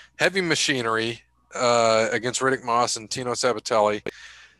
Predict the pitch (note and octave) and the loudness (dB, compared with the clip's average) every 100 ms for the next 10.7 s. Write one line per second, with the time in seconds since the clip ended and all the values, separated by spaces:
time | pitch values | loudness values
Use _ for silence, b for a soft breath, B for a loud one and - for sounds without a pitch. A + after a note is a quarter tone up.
0 | B - D#3 E3 C#3+ - D3 C#3+ D3 - | B 2 2 2 -2 2 6 4 4 2
1 | D3+ C3+ B2+ B2 A#2 A#2 B2+ D3+ D3+ C#3+ | 4 4 4 4 4 2 4 4 4 4
2 | C3+ - C3+ C3 B2+ A#2+ B2 C#3 B2+ B2+ | 2 2 -2 -4 -2 0 4 4 2 0
3 | B2+ C3 C3 D3+ D#3+ D3 C3+ D3 - C#3 | -2 -2 2 2 2 2 2 2 2 2
4 | A2+ A#2+ G#2+ - G#2+ B2 C#3+ C3+ C3 C3 | 2 2 2 0 -4 -2 -2 -2 0 0
5 | - B2+ A#2 B2+ A#2+ - - A2+ A#2+ G#2+ | -2 -6 -4 -2 -2 -2 -6 -4 -4 -4
6 | - G2 - G2+ G#2+ G2 G#2 C3+ D#3 D3+ | -6 -10 -6 -6 -4 -6 -2 0 0 0
7 | - C3 B2+ C#3 - C#3 - B2 A2+ - | -2 0 0 0 0 -2 -4 -4 -4 -2
8 | D3+ D3 C3+ B2 A2+ A2 G#2 A#2+ C#3 - | 0 0 -2 0 0 0 2 2 2 0
9 | A#2+ G#2+ G2+ G2+ B2 - C3 C3 A#2+ G#2 | 2 2 0 -4 -4 -4 -4 -4 -4 -2
10 | G#2+ G2+ - G#2 F#2 F2+ D#2 | -2 -2 -8 -14 -12 -12 -12